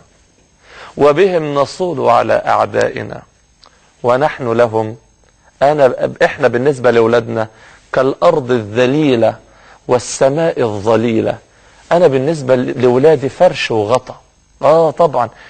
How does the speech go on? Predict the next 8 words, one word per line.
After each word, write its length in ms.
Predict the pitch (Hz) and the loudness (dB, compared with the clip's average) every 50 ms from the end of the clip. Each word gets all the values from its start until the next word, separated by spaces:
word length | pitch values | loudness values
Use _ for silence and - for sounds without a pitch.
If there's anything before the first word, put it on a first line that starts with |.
| - - | -6 -2
ابني 280 | - 190 151 160 147 135 | -2 0 0 0 0 0
يتنطط 580 | 127 113 - - 156 170 160 - - 120 - | 0 0 0 -2 -2 -2 -2 -4 -8 -8 -4
عليا 480 | 113 113 120 127 143 143 127 117 113 110 - _ _ _ _ _ _ _ - _ | -2 0 2 2 2 0 0 -2 -4 -6 -8 _ _ _ _ _ _ _ -16 _
ويلعب 800 | - 123 131 143 139 143 147 165 190 190 165 127 123 131 123 110 113 123 - | -6 0 4 6 6 6 6 4 4 4 4 2 2 2 0 -2 -8 -14 -8
على 300 | - 127 127 139 139 135 | -4 0 0 2 0 0
كتافي 520 | - - - 170 165 170 156 131 - - | -2 -2 2 4 6 6 6 4 0 -6
ويطلع 680 | 120 117 135 156 185 175 - 151 143 135 127 127 120 - - - - - - - - - - | -6 -4 0 0 -2 -2 -4 -4 0 2 2 2 2 0 -4 -14 -20 -20 -20 -20 -20 -10 -6
و-، 560 | 156 139 156 170 170 165 165 165 160 160 | -2 2 6 6 6 6 6 4 4 2